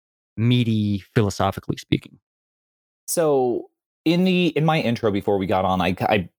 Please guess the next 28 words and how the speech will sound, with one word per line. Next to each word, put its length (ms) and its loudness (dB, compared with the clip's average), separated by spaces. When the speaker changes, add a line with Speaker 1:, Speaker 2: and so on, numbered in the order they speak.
Speaker 2:
basically 500 0
gave 200 0
a 40 0
plot 380 -2
summary, 560 0
but 320 0
to 140 -6
you, 580 0
what, 540 0
what 160 0
is 100 0
this 160 -2
movie 240 0
really 320 0
about? 380 -4
Other 220 2
Speaker 1:
Ooh, 40 0
Speaker 2:
than 100 2
Speaker 1:
I 20 2
Speaker 2:
the 60 2
Speaker 1:
mean 100 2
Speaker 2:
fact 180 0
that 100 0
we're, 300 0
we're, 220 0
we're 140 -2
talking 380 0
about 380 0